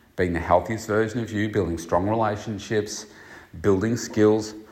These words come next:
lessening your weaknesses, building your strengths, to become the best version of yourself each and every day. And then the last point, which many people would say would be the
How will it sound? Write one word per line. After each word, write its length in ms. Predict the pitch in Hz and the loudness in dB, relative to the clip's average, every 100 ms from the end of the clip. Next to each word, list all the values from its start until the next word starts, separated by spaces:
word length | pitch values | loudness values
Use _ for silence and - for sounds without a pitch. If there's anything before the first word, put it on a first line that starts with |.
| - | -6
lessening 380 | 98 98 - 113 | 2 2 4 0
your 100 | 120 | 0
weaknesses, 600 | 107 107 104 104 - 107 | 2 2 2 -4 -4 -6
building 400 | 101 98 92 104 | -2 -2 0 0
your 140 | 113 117 | -2 -4
strengths, 680 | - 104 101 95 - - - - _ _ _ _ - _ _ _ _ _ _ - - | 0 2 2 -2 -10 -14 -18 -20 _ _ _ _ -20 _ _ _ _ _ _ -14 -4
to 80 | 104 | -4
become 280 | 104 110 | 0 2
the 60 | 101 | 4
best 200 | 98 90 | 2 2
version 300 | 95 92 95 | 0 0 -2
of 100 | 82 | -6
yourself 420 | 85 - 92 85 | -8 -2 -4 -2
each 180 | 90 87 | -6 -6
and 80 | - | -8
every 160 | 80 78 | -6 -2
day. 220 | 85 80 82 - - _ _ _ - - - - - - - _ _ _ _ _ _ _ - | -2 -2 -8 -18 -20 _ _ _ -20 -20 -20 -20 -20 -20 -20 _ _ _ _ _ _ _ -6
And 120 | 107 | 0
then 120 | 117 | 2
the 80 | 120 | 6
last 340 | 131 175 180 | 8 6 4
point, 320 | - 98 90 - - - - _ _ | 0 0 0 -4 -14 -20 -20 _ _
which 180 | 104 113 | -4 2
many 160 | 131 | 4
people 340 | 127 117 95 98 | 4 2 2 -2
would 120 | 92 | -4
say 220 | - 98 | 0 2
would 160 | 101 87 | 2 0
be 100 | 101 | -4
the 140 | 95 | -2